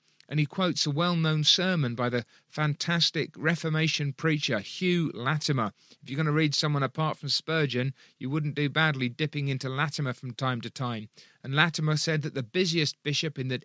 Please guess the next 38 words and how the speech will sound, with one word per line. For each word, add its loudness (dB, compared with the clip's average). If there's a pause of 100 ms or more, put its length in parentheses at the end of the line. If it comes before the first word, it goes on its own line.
England 2 (240)
was -2
the -4
devil, 0 (200)
always 2
travelling 0
up 0
and -2
down 4
his 0
diocese, -2 (240)
neither 2
neglecting -2
town 0
nor 2
village -2
nor 0
hamlet. -4 (380)
So 2
there, 2 (180)
there 0
are 6
many 4
people -2
who 0
are 2
sowing 2 (120)
error. 4 (320)
We 4
need 2
to -12
be -6
sowing 4 (100)
truth, 0 (840)
or -4 (340)
bringing 4
in 4
the, 0